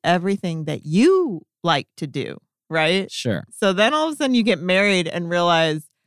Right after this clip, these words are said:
Speaker 1: that person doesn't like to do those things that you wanna do.
Speaker 2: Right, but in
Speaker 1: And
Speaker 2: the
Speaker 1: then
Speaker 2: e-
Speaker 1: what'd you do? You just lost your best friend?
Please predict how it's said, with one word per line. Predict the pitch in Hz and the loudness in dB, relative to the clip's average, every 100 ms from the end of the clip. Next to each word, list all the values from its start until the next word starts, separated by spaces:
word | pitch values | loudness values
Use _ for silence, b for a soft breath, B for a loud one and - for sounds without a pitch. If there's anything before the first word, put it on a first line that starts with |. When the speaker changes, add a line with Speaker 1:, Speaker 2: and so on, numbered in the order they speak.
| _ _ _ _ | _ _ _ _
Speaker 1:
that | 131 160 202 | -2 0 0
person | - 277 262 262 254 247 247 262 262 _ - | 0 -2 0 0 2 0 0 -4 -8 _ 0
doesn't | 170 196 226 190 | 2 2 2 0
like | 196 285 - | -2 -2 -4
to | |
do | 160 156 | -2 -2
those | 139 139 143 | 0 -2 -4
things | 143 139 139 | -6 -4 -4
that | 147 | -2
you | 143 135 | -2 -2
wanna | 139 135 | -2 -4
do. | 131 139 135 143 - | -2 -2 0 -2 0
Speaker 2:
Right, | 175 185 139 | 2 4 4
but | 147 131 - - - | 2 0 -4 -16 2
in | 190 | 4
Speaker 1:
And | 185 | 6
Speaker 2:
the | |
Speaker 1:
then | 208 180 | 6 4
Speaker 2:
e- | 202 | 4
Speaker 1:
what'd | 240 294 | 2 2
you | 294 | 2
do? | 311 240 214 | 2 0 -2
You | 214 262 | 0 2
just | 208 247 | 2 0
lost | 226 240 | 0 0
your | 247 | 0
best | 285 - | 0 0
friend? | 403 480 | 0 0